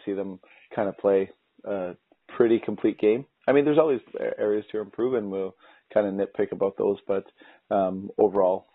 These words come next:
to, to be the, to better that team feels like a, a nice little accomplishment. So.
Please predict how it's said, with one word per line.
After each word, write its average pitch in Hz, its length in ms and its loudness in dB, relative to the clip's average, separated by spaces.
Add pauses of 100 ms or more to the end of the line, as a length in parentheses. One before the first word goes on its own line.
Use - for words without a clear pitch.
(160)
to, 98 280 -2 (100)
to 107 80 -4
be 101 160 0
the, 95 300 -2 (320)
to 104 60 -6
better 104 280 4
that 95 220 -4
team 135 260 -4 (240)
feels 101 220 2
like 110 240 -2
a, 131 680 -2
a - 20 -4
nice 123 260 -4
little 117 180 4
accomplishment. - 580 -8 (300)
So. 95 180 -6